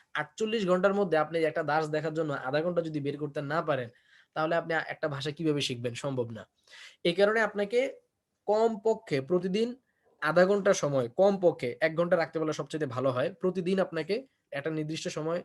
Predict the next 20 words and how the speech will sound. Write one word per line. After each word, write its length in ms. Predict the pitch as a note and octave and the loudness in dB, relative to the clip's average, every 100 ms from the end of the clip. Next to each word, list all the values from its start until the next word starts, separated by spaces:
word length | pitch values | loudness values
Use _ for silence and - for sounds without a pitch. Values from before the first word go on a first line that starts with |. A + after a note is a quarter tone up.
| _ - | _ -6
আরবি 220 | D3+ D3+ | -4 0
ভাষার 280 | D3 C#3 D#3 | -2 -2 -4
জন্য 380 | D3+ E3 F#3 A#3 _ _ _ _ _ _ | -4 -4 -6 -8 _ _ _ _ _ _
কমপক্ষে 480 | G3 G#3+ G#3 G3+ G3+ | 4 4 4 0 2
আধা 200 | D#3 D3 | 2 4
ঘন্টা, 360 | C3+ B2 B2 B2+ - | 2 -4 -10 -14 -8
আর 260 | C#3 C#3 C3+ - _ _ | -2 -2 -2 -8 _ _
বেশি 240 | C#3+ C3+ F3+ | -6 -2 0
পারলে 320 | E3+ E3 D#3+ | 2 2 2
এক 220 | D#3+ C#3 | 0 -2
ঘন্টা 320 | C3 C#3 C3+ | -4 -2 -2
হইলে 180 | C#3+ C#3+ | 0 -2
ভালো 240 | B2+ B2+ C3+ | -2 0 0
হয়, 200 | A#2+ D#3+ - - - | -2 -6 -16 -18 -2
রাখতে 340 | C3 - E3+ | -2 0 0
হবে। 320 | D#3+ D#3+ G#3+ A#3+ - - - | 0 2 0 -2 -20 -20 -10
যে 160 | C3+ C3+ | -2 -2
দার্স 380 | C3 C#3 E3 - | 2 2 2 2
যেদিন 280 | E3+ F#3 G#3 | 0 2 2
হবে 280 | F#3+ G#3 | 0 0